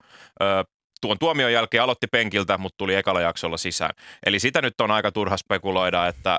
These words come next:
ö, jatkuuko Ilmari Niskasen ula-, ura Exeterissä nyt tän kevään tota sopimusta. Ei selvästikään tulla tämän, ö, rikosasian, ö, johdosta purkamaan. Mutta toisaalta myös aika vähän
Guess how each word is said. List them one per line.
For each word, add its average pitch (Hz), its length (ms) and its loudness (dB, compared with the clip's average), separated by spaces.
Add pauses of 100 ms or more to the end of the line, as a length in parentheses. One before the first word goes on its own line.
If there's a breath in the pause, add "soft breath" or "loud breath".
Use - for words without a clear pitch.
(140)
ö, 76 100 0
jatkuuko 95 560 -2
Ilmari 90 300 -2
Niskasen 87 440 -8 (160)
ula-, 92 240 -2 (300 soft breath)
ura 101 220 2
Exeterissä 95 640 -2
nyt 87 160 -8
tän 92 160 -2
kevään 98 300 2
tota 90 180 -6
sopimusta. 87 540 -4
Ei 92 100 2
selvästikään 113 680 -2
tulla 110 260 -2
tämän, 113 300 0 (440 soft breath)
ö, 104 160 2
rikosasian, 104 920 0 (220)
ö, 55 40 -6 (320)
johdosta 98 600 0
purkamaan. 82 800 -2 (680 loud breath)
Mutta 107 340 0 (640)
toisaalta 160 360 0
myös 165 260 -2
aika 190 260 0
vähän 139 460 0